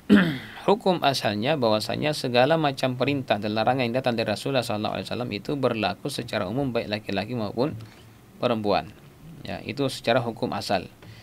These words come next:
Kecuali kalau ada dalil, ia memberikan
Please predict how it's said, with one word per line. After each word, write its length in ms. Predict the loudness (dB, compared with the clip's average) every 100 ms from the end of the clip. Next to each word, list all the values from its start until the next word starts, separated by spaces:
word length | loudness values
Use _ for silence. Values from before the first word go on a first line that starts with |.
| -20 -20 -18
Kecuali 320 | -4 0 2 4
kalau 240 | 4 4
ada 160 | 4 4
dalil, 560 | 4 6 4 4 -2 -10 -18 -20 -20 -20 -20 -12
ia 320 | 2 8 10 10
memberikan 880 | 8 4 2 4 8 8 6 -2